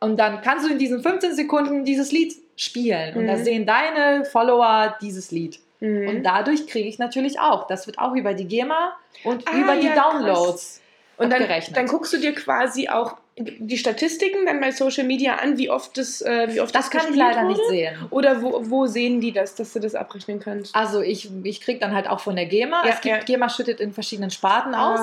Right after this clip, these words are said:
Speaker 1: Es gibt
Speaker 2: okay.
Speaker 1: zum Beispiel, ähm, äh, Auftritte
Speaker 2: Mhm.
Speaker 1: und zu bestimmten Terminen im Jahr.
Speaker 2: Mhm.
Speaker 1: Und dann gibt's aber auch eine Sparte, wo Downloads kommt.
Speaker 2: Ah ja, und
Speaker 1: Und
Speaker 2: da ist
Speaker 1: da
Speaker 2: das mit
Speaker 1: ist beinhaltet
Speaker 2: inbegriffen.
Speaker 1: YouTube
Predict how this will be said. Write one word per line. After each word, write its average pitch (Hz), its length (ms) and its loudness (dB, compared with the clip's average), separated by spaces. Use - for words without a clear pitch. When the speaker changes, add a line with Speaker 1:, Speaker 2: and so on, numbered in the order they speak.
Speaker 1:
Es 190 80 -4
gibt - 20 -4
Speaker 2:
okay. 220 120 0
Speaker 1:
zum 208 80 0
Beispiel, 190 340 -4
ähm, 185 420 -2
äh, 185 340 2
Auftritte 311 460 0
Speaker 2:
Mhm. 254 360 -2
Speaker 1:
und 190 160 -8
zu 214 120 -6
bestimmten 196 440 -4
Terminen 339 440 -4
im - 60 -4
Jahr. 294 200 4
Speaker 2:
Mhm. 220 80 0
Speaker 1:
Und - 60 0
dann 247 160 2
gibt's 277 200 -4
aber 226 320 2
auch 220 320 2
eine 208 100 -6
Sparte, 214 500 0
wo 208 360 4
Downloads 190 640 -2
kommt. 151 400 -10
Speaker 2:
Ah 226 140 -2
ja, 202 180 2
und 220 60 0
Speaker 1:
Und 220 80 0
Speaker 2:
da 214 80 0
ist 214 60 0
Speaker 1:
da 220 80 6
Speaker 2:
das 247 100 4
mit 240 100 2
Speaker 1:
ist - 120 -6
beinhaltet 240 440 2
Speaker 2:
inbegriffen. 320 380 0
Speaker 1:
YouTube 302 320 4